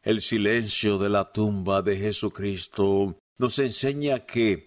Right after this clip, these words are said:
aunque nuestra vida muchas veces parece detenerse y estar cubierta de espesa oscuridad, la promesa de su poder nos da la esperanza, la paz, la liberación completa,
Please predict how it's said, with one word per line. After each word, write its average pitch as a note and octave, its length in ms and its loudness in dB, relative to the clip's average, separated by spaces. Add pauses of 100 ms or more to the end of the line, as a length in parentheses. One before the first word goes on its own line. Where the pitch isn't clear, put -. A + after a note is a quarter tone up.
aunque G#2+ 380 -2
nuestra A2+ 500 -2
vida F2+ 640 -2
muchas A#2 340 -2
veces G#2 400 0
parece G#2+ 460 0
detenerse G2 1000 0 (300)
y B2 100 0
estar C3+ 340 -2
cubierta A2+ 600 0
de G#2+ 120 2
espesa A2+ 520 0
oscuridad, F#2 800 0 (460)
la F#2 260 0
promesa A2 540 0
de A2 100 0
su G#2+ 220 -4
poder G#2+ 500 0 (300)
nos G2+ 400 -4
da G#2+ 160 2
la G2 160 2
esperanza, G2 1120 -2 (240)
la A#2+ 260 2
paz, A2 560 0 (200)
la G#2 200 2
liberación A2+ 1120 0
completa, A2 960 0